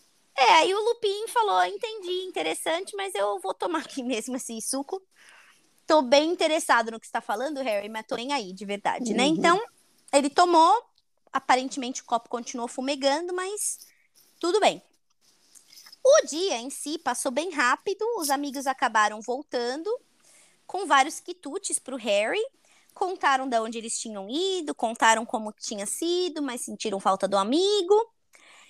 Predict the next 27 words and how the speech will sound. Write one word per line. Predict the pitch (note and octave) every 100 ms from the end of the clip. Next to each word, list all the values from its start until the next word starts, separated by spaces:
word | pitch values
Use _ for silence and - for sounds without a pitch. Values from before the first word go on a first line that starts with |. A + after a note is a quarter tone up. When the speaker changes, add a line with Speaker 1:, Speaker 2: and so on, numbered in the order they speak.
| _ -
Speaker 1:
E | G#4+
aí | G#4 G#4
eles | F#4+ A4+
foram | - E4+ F4+
pra | - -
festa | - D#4+ D#4+ - E4
de | E4+
Halloween, | D#4+ E4 F#4 D4+ D4+
do | A#3+
Dia | A#3
das | A#3 D4 B3+
Bruxas, | B3+ D4 - G3+ G#3
né, | G3+
que | - G3+ _
tem | G3+ G3
todo | - G#3+ B3 C#4
ano | A3+ A#3 B3+ C#4+ -
no | B3+ B3+ B3+ C4 C4 C4 B3+ B3
castelo, | - - - A#3+ G#3 F3+
né? | G#3+ E4+ _ _ _ - - -
E | G3
a | B3
Speaker 2:
Uhum. |
Speaker 1:
festa | E3+ D#4 -
tava | - D#4+ D#4
bem | A#3 G3 G3+ F4+ D#4+
boa, | A#3+ G#3+